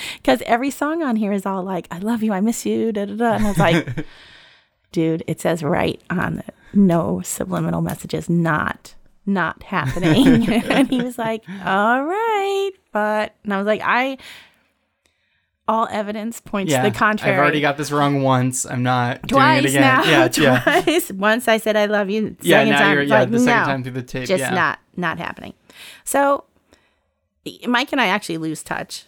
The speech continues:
Speaker 1: for a long time after that, like, more than a decade.
Speaker 2: So you kinda got this and then just never replied back and just was,
Speaker 1: I
Speaker 2: went
Speaker 1: didn't
Speaker 2: on with your,
Speaker 1: Yeah.
Speaker 2: yeah. You were just like, "I don't know what to say to this 'cause what am I supposed to say?"
Speaker 1: Exactly.
Speaker 2: Yeah.
Speaker 1: Like, "Okay, fine." And every once in a while,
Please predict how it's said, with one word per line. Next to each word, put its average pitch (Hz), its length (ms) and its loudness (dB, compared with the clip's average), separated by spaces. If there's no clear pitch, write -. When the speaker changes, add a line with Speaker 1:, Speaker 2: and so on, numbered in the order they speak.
Speaker 1:
for 165 100 -6
a 160 80 0
long 185 260 0
time 160 260 -4
after 151 220 -10
that, - 300 -12
like, - 340 -12
more 185 260 2
than 175 160 -2
a 160 60 -8
decade. - 480 -10
Speaker 2:
So 180 80 -4
you 185 160 2
kinda 165 180 0
got 139 200 0
this 139 240 -4
and 131 120 0
then 127 160 2
just 120 180 -8
never 131 240 -6
replied 123 400 -4
back 120 360 -6
and 120 120 -8
just 113 200 -16
was, 117 300 -14
Speaker 1:
I - 100 -6
Speaker 2:
went 117 60 -4
Speaker 1:
didn't 117 140 -2
Speaker 2:
on 120 80 -8
with 120 100 -10
your, - 300 -12
Speaker 1:
Yeah. 175 300 -4
Speaker 2:
yeah. - 260 -8
You 135 100 -2
were 135 80 2
just 123 160 -6
like, 123 80 -2
"I 127 140 0
don't 123 160 -2
know 123 120 -6
what 120 120 -8
to - 80 -12
say 123 180 -2
to 113 60 -8
this 110 240 -12
'cause 120 380 -14
what 120 160 -10
am 117 120 -10
I 120 60 -10
supposed - 260 -16
to 127 60 -20
say?" - 280 -14
Speaker 1:
Exactly. 170 520 -2
Speaker 2:
Yeah. 185 140 -2
Speaker 1:
Like, 202 260 -4
"Okay, - 280 -4
fine." 180 480 -6
And 226 280 -2
every 359 360 2
once 330 360 -2
in 262 60 -2
a 240 100 0
while, 185 800 -2